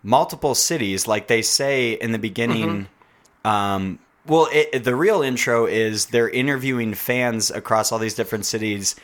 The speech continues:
Speaker 1: saying that he has a T V show, and they're like, to, just to get the reaction. And most of the people are like, "No, he shouldn't do that."
Speaker 2: Yeah, don't have a T V show.
Speaker 1: <laughs> "Don't have a T V show. Concentrate on your music." Or people are like, "What?"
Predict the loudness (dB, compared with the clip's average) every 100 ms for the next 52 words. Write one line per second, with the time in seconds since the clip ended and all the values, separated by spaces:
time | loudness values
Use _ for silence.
0 | -20 _ _ -2 0 2 0 0 -2 0
1 | 0 0 0 0 0 -4 -4 -4 -2 -2
2 | -2 -4 -8 -14 -18 -8 -2 0 0 0
3 | -2 -6 -14 -8 -4 -4 -2 -6 -4 -2
4 | -2 -2 -4 -6 -6 -6 -6 -6 -10 -20
5 | _ _ _ -6 0 4 4 2 0 0
6 | 2 2 4 0 -2 -6 _ _ -2 0
7 | 2 0 -2 -2 0 -2 -2 -2 2 2
8 | 4 2 0 -2 -2 -2 0 0 -2 -8
9 | -10 0 2 2 2 2 2 -4 -4 -2
10 | -2 0 0 -2 0 0 2 0 0 0
11 | 0 0 -2 -4 -14 _ -8 -8 -6 -6
12 | -6 -6 -8 -8 -6 -4 -4